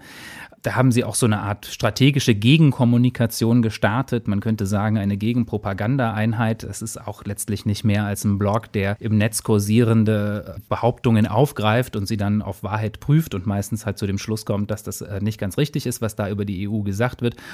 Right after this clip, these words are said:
und selbst natürlich ein positives Bild, äh, von der Europäischen Union und ihrer Politik verbreiten soll. Das Ganze ist bisher vor allem gegen Osten gerichtet und vor allem nach außen gerichtet. Also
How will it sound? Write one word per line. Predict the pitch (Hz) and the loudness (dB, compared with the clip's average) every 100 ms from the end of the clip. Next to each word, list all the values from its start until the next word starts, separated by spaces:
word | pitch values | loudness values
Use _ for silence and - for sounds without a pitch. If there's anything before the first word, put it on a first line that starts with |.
| - | -6
und | 120 107 | -4 2
selbst | 120 127 - 113 | 4 4 4 2
natürlich | 104 113 110 107 - | 4 2 2 -2 -4
ein | 104 | -4
positives | - 160 170 - 101 98 | 4 6 6 4 -2 -4
Bild, | - 95 98 - - - - | -6 -6 -6 -14 -20 -20 -18
äh, | - | -12
von | - 98 | -6 -4
der | 98 92 | -2 -4
Europäischen | 98 - 98 104 98 92 | -6 -4 -4 0 -2 -2
Union | 98 107 143 | 2 4 6
und | 127 107 | 4 -2
ihrer | 92 101 | -4 -4
Politik | 110 104 90 | -4 -4 -6
verbreiten | - 107 92 90 - | -6 -6 -6 -8 -10
soll. | 90 92 92 | -10 -8 -4
Das | - | -2
Ganze | - 165 147 | 2 2 2
ist | 113 | 0
bisher | - 120 120 131 | -4 -2 0 0
vor | - | -2
allem | 101 113 113 | 0 0 2
gegen | 101 101 | 0 0
Osten | 120 139 - 156 | -2 -2 0 2
gerichtet | 131 139 - 117 | 2 0 -2 -4
und | 98 | -6
vor | - - | -6 -2
allem | 113 123 | 0 2
nach | 113 110 - | 2 0 -4
außen | 127 196 123 92 | -4 -2 -2 -2
gerichtet. | 87 90 - - - | -6 -12 -14 -14 -10
Also | 104 104 107 | -6 -4 -6